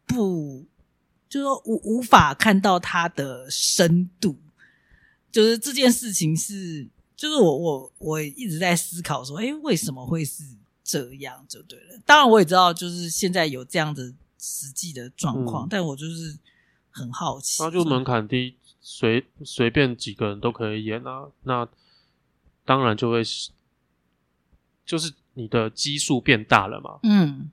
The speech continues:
Speaker 2: 假如说有在做 dramatic improv 的人有十个人，
Speaker 1: 嗯。
Speaker 2: 那如果有，有这个圈子有十个人在做，
Speaker 1: 嗯。
Speaker 2: 那除下来，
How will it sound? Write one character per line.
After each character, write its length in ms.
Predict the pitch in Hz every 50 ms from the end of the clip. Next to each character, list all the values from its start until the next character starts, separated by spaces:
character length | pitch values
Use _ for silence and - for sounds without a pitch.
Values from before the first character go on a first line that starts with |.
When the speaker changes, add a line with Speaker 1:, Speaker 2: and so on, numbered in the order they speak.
| _ _ _ _ _ _ _ -
Speaker 2:
假 160 | - 123 110
如 100 | 117 131
说 420 | 127 - 156 147 147 151 151 147 - _ _ _ _ _
有 180 | - 135 113 104
在 220 | - 170 156 151
做 580 | - - - 160 143 131 123 117 110 107 104 - _ _ _ _ _ _ _ -
dramatic 540 | - 123 113 117 127 131 135 131 131 117 110
improv 540 | - 113 113 113 120 117 117 110 104 104
的 120 | 104 104 104
人 80 | 101
有 100 | 101 104
十 400 | 104 - - - - 117 110 110
个 200 | 113 - 120 123
人， 200 | 123 - - - _ _ _ -
Speaker 1:
嗯。 440 | 185 165 160 147 143 139 160 151 143
Speaker 2:
那 120 | - 160 156
如 120 | 135 135
果 120 | 131 117
有， 100 | 107 104 104 - - - _ _ _
有 440 | - 123 110 104 101 101 101 110 - _ _ _ _
这 140 | - 180 151
个 100 | 143 131
圈 260 | - - 139 127 127
子 140 | 123 120 107
有 140 | 101 98 95
十 240 | - - - 110
个 140 | 110 113 107
人 120 | 98 101 104
在 180 | - 107 104 104
做， 320 | - - 117 104 98 110 -
Speaker 1:
嗯。 380 | 202 175 160 143 139 131 143 - _ _ -
Speaker 2:
那 260 | 143 131 123 117 - _ _ _ _
除 320 | - - - 131 113 117 131
下 300 | - 170 135 113 110 104
来， 320 | 107 - - - -